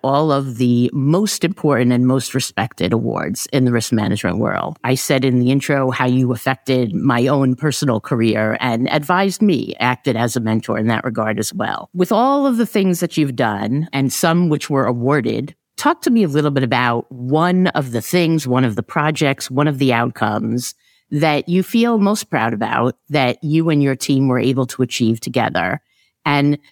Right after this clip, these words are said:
spend a little bit of time with really the nuts and bolts of how things got done. You know, how did you get there? How did you elevate the outcome? How did you socialize that?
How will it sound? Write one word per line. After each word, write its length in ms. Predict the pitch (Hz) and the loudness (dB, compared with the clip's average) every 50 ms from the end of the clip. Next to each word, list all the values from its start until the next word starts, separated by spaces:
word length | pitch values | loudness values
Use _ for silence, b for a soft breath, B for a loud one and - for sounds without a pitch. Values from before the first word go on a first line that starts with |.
| b | b
spend 380 | b - - - - 262 330 311 | b -12 -6 -2 0 2 2 2
a 20 | |
little 300 | 294 240 208 226 233 233 | 2 0 0 0 0 0
bit 180 | 214 185 190 160 | 0 0 0 2
of 220 | 160 160 143 135 | 2 0 -2 -4
time 720 | - - - 143 139 143 139 139 135 135 131 131 131 131 131 - | -6 -2 0 2 2 4 2 2 2 2 2 2 2 0 -2 -4
with 420 | 160 139 143 147 143 143 - - - _ _ 156 131 131 | -4 0 0 0 0 0 -4 -18 -20 _ _ -20 -14 -6
really 720 | 139 165 180 190 185 185 180 180 170 170 165 160 160 160 160 _ - | -2 0 2 2 2 2 2 2 2 2 2 0 0 -2 -4 _ -4
the 100 | - 139 | -2 0
nuts 320 | 139 143 156 165 - - - | 2 2 2 2 0 0 0
and 140 | 147 127 | 0 2
bolts 360 | 123 127 117 123 - - - - | 2 2 0 0 -2 -4 -8 -4
of 180 | - 127 123 | -4 -4 -4
how 240 | - - 131 110 110 | -2 -2 -2 -2 -2
things 340 | - - 131 113 117 120 - | -2 -2 0 0 0 -2 -2
got 240 | - 120 104 95 - _ _ | -4 -6 -6 -6 -10 _ _
done. 260 | - 120 110 - - - _ _ _ _ _ _ _ | -6 -4 -4 -4 -8 -10 _ _ _ _ _ _ _
You 100 | - 139 | -2 0
know, 220 | 131 123 117 110 - | 2 2 0 0 -4
how 180 | - - 190 | -2 -2 0
did 240 | 185 196 185 - - | 0 0 -2 -2 -4
you 60 | 131 | -4
get 260 | 127 165 175 190 - | 0 0 -2 -2 0
there? 540 | - 185 175 170 160 156 156 151 151 151 160 _ _ _ - | -2 0 0 2 0 0 0 -2 -2 -4 -6 _ _ _ -12
How 200 | - - 175 160 | -6 -2 0 2
did 200 | 151 143 127 - | 2 0 0 0
you 120 | 135 131 - - | -2 -2 0 0
elevate 640 | 143 143 147 151 147 143 165 147 143 143 156 - - _ _ - | 0 2 2 2 0 0 0 0 2 0 0 -2 -6 _ _ -10
the 320 | 120 120 127 120 113 110 - | -4 -2 0 0 0 0 0
outcome? 800 | 135 147 175 175 - - - 190 175 170 170 165 160 160 165 180 _ _ | 0 0 -2 -2 -4 -6 -2 -2 0 0 0 0 0 -2 -2 -4 _ _
How 160 | - 131 123 | -4 -4 -2
did 220 | 110 123 - - | -2 -4 -4 -4
you 80 | 127 123 | -4 -4
socialize 800 | - - 185 190 185 - - 180 175 170 165 165 165 156 - - | -2 0 0 0 0 0 0 0 0 2 0 0 0 -2 -2 -2
that? 460 | 165 156 151 151 147 147 143 135 | -2 0 0 2 0 0 0 -2